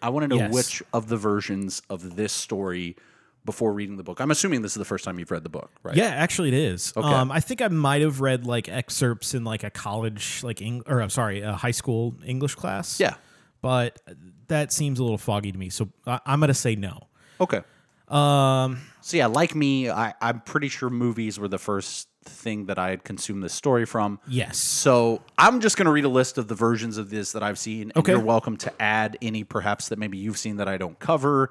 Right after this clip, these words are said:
Speaker 2: Okay.
Speaker 1: And then <laughs> before we get into the actual book, we're gonna power rank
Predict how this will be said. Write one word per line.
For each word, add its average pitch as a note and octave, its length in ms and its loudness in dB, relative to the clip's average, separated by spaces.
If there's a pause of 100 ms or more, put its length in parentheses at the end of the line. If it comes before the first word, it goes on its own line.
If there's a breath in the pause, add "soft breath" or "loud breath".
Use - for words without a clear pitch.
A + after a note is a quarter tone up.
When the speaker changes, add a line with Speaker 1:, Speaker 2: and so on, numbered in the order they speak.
Speaker 2:
Okay. B2 300 0 (180)
Speaker 1:
And A2 140 -6
then A2 300 0
<laughs> F#2+ 60 -10
before - 380 -2
we F3+ 120 6
get D3 160 2
into B2+ 140 0
the B2 80 6
actual B2 300 2
book, G#2 320 0 (380 soft breath)
we're B2 160 2
gonna A#2+ 160 4
power G#2 320 4
rank F#2+ 380 -2